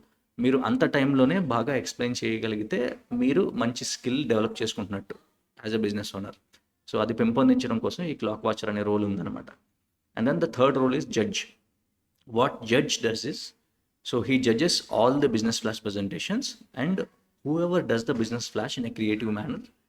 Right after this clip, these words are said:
in a very attractive manner, uh, that is wha-, and provide, uh, and explains about their solution in a very good manner or makes it somewhat special, that is judged as the best business flash presentation for that meeting. And that is what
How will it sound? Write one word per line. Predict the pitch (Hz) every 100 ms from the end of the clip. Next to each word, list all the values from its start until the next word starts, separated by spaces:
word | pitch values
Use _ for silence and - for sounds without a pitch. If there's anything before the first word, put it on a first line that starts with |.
| _ _ _
in | 113
a | 113
very | 107 110 117
attractive | - 110 110 120
manner, | 104 95 - - - _ _ _ _ _
uh, | 117
that | 113 113
is | 127
wha-, | 113 110
and | 110 156 220 220 -
provide, | 117 120 120 -
uh, | 113 104 104 104
and | 110 107
explains | 107 - 135 127
about | 113 117
their | 110 107
solution | - - 107 107 110
in | 107
a | 104
very | 104 107
good | 110 107
manner | 104 107 - - _ _ -
or | 110
makes | 110 107 -
it | 110
somewhat | - 104 107 104 107
special, | - - - 147 226 - _ _ _ -
that | 110 107
is | 135 156 127 - - - - _ _ 131
judged | 117 117 113
as | 107 107
the | -
best | 117 110 -
business | 110 107 107
flash | - 104 -
presentation | 104 101 98 104 -
for | 180 -
that | 107 107
meeting. | 98 101 - - _ _ _ _
And | - 107
that | 107
is | 117
what | 110 127 - -